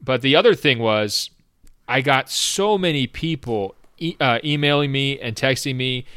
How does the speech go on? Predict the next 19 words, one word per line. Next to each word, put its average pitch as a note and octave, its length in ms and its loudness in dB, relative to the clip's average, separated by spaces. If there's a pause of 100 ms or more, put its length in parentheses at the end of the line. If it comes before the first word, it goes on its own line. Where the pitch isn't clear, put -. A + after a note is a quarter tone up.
(340)
Carlos D3+ 440 6
Boozer's B2+ 540 0
tweet B2+ 520 -2
where A#2+ 220 2
he's, A#2+ 240 0
like, A#2+ 200 2
saying, B2+ 340 0
you C#3 80 -4
know, A#2 100 0
"Get C3+ 300 2
well C3 180 4
soon, B2+ 320 -2
Zion," B2+ 500 2
but A#2 120 -2
he A2+ 120 -2
tagged A#2 460 2
Zion A#2 540 0
National A2+ 440 0
Park. A2+ 380 0